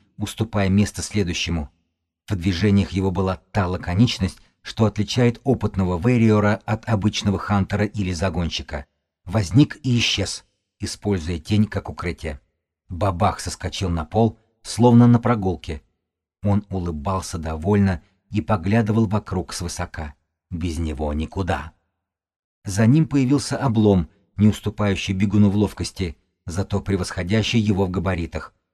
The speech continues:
Он отодвинул Бабаха в сторону и занял позицию напротив бегуна.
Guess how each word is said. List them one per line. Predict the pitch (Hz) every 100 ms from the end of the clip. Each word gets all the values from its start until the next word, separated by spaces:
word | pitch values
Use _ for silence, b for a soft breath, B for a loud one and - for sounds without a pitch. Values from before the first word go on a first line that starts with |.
| _ -
Он | 95 90
отодвинул | 87 92 80 101 95 80
Бабаха | 73 73 87 -
в | -
сторону | - 110 110 110 101 - _ _ -
и | 117
занял | 87 95 101 95
позицию | 107 101 85 - 92
напротив | 90 - 78 85
бегуна. | 80 85 90 69 69